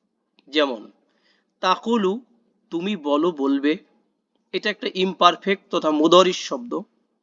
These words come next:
ভার্ব, ক্রিয়া। তাকুলু, তুমি বলো, বলবে।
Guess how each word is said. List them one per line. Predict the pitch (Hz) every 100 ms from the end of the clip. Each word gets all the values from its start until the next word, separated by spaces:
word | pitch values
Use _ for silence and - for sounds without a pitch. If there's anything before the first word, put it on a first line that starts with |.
| _ _ 131
ভার্ব, | 139 139 151 165 _ _ _ _
ক্রিয়া। | 156 151 147 190 - _ _ _
তাকুলু, | 165 - 220 202 202 -
তুমি | - 196 208
বলো, | 151 156 185
বলবে। | 160 147 139 180